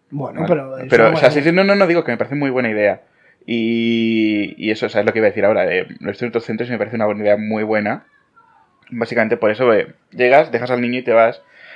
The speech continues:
Speaker 2: porque si no se forman cacaos, eso solo, o sea, en, el, en ese
Speaker 1: Exactamente.
Speaker 2: colegio solo se puede acceder por una calle, bueno, dos, si no es por abajo.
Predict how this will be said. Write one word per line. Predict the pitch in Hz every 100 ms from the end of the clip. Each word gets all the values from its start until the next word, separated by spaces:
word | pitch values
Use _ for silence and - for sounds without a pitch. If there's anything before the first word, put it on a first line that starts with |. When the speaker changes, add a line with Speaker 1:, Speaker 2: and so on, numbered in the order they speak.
| -
Speaker 2:
porque | 131 123
si | 117
no |
se | 113
forman | 139 143 139
cacaos, | 104 117 117 135 -
eso | 117 135
solo, | - 156 147 -
o |
sea, | 113 117 110
en, |
el, | 110
en |
ese | 110
Speaker 1:
Exactamente. | 120 120 127
Speaker 2:
colegio | 123 117 147
solo | 123
se | 127
puede | 120
acceder | - 113
por | -
una | 101 107
calle, | 101 95 107
bueno, | 110 98
dos, | 107 117 - -
si | 113
no | 107
es |
por | - 98
abajo. | 95 - 120